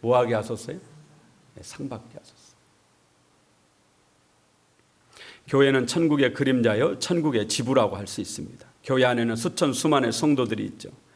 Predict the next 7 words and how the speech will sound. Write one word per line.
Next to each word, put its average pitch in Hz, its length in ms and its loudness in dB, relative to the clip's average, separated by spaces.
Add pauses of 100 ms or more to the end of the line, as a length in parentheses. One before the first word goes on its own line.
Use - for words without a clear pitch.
(260)
이들은 143 300 4
모두 147 300 2
예수 160 300 2
그리스도를 147 360 0
믿는 160 280 2
거룩한 151 400 0
성도들입니다. 131 840 -2